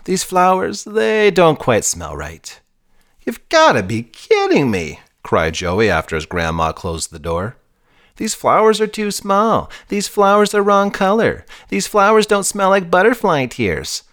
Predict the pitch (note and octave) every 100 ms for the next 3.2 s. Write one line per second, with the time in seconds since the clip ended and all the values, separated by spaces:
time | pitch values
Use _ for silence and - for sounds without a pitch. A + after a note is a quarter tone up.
0 | _ _ - F4+ F#4+ F2 E2 G2+ B2+ A#3
1 | D#4 G3+ G2+ - F#2+ F2+ F#2 D#2+ D2 -
2 | - _ _ _ _ - D#2+ C#2 C#2 C#2
3 | D#2 B2